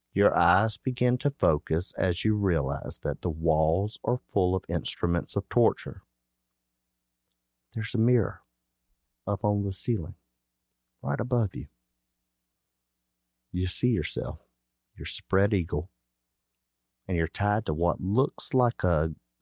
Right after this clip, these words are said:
gynecologist's chair. As your heart begins to race, you try to get out of your restraints, but there's no use. Your attempts are futile. The sound of your heart pounding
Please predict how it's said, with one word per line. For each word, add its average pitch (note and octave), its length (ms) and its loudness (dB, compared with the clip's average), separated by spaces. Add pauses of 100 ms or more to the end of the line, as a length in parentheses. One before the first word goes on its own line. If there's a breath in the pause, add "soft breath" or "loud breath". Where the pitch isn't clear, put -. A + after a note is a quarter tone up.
gynecologist's - 1000 -6
chair. - 380 -10 (2500)
As D#2+ 160 0
your D#2 100 -2
heart F#2 340 0
begins E2+ 380 -2
to C#2 100 -8
race, D#2 400 -2
you - 60 -10
try F2 340 -2
to F#2 80 -4
get F2 180 -2
out F2 160 2
of F2 180 -6
your F2 120 0
restraints, - 680 -2 (500)
but - 120 -10
there's C2+ 240 -6
no C#2 120 -4
use. C#2+ 420 -8 (1080)
Your E2+ 160 0
attempts - 540 -2 (160)
are F2 80 -2
futile. - 540 -6 (1800)
The F2+ 80 2
sound F2 480 4
of E2 140 0
your E2 220 2
heart - 460 -4
pounding C#2+ 640 -4